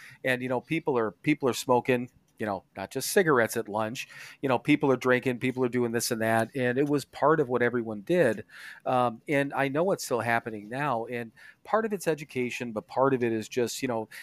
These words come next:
making this information available to people. And, you know, I hate to say it, but making people feel safe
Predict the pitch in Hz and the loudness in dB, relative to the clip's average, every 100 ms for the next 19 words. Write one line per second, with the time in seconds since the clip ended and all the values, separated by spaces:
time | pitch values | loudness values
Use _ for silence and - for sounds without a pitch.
0 | - - 160 185 175 135 - 127 127 117 | -10 0 0 0 -2 -2 -2 -2 -2 -2
1 | 113 123 107 104 120 131 107 101 - 110 | -2 -4 -2 2 4 2 0 -4 -6 -6
2 | - 107 107 135 127 127 147 151 160 214 | -4 -6 -2 -2 -2 -2 -2 -2 -2 -4
3 | - - 120 104 104 127 156 156 143 147 | -4 -2 -2 -2 -4 -4 -2 -4 -4 -4
4 | 117 - 120 101 - - 123 156 - | -4 0 0 0 -2 0 -2 -4 -10